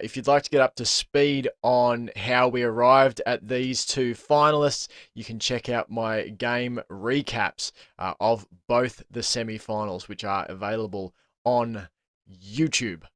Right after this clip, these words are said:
up there. Um, all right, let's crack in to this preview for you. So, Cork and Waterford, the National Hurling League final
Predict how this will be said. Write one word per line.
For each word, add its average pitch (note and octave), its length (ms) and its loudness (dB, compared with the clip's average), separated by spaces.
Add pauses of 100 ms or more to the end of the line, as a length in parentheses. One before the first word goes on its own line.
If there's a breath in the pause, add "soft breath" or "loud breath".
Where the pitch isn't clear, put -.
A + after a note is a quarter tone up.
(160)
up B2 180 0
there. G#2 320 -6 (500 soft breath)
Um, G#2+ 420 -2 (180)
all D#3 160 12
right, C#3 320 8
let's C#3+ 480 2 (160)
crack D3+ 480 2 (100)
in C3 400 -6 (300)
to D3 260 0
this - 480 -2 (420)
preview A#2 720 -4 (380)
for A#2 360 -2
you. E2+ 180 -12 (160)
So, C#3 380 4 (340)
Cork F3 440 6 (520)
and D3+ 220 2
Waterford, A#2+ 480 2 (340)
the G#2 80 -12
National C#3 480 2
Hurling B2+ 380 0
League B2+ 220 0
final A#2 500 0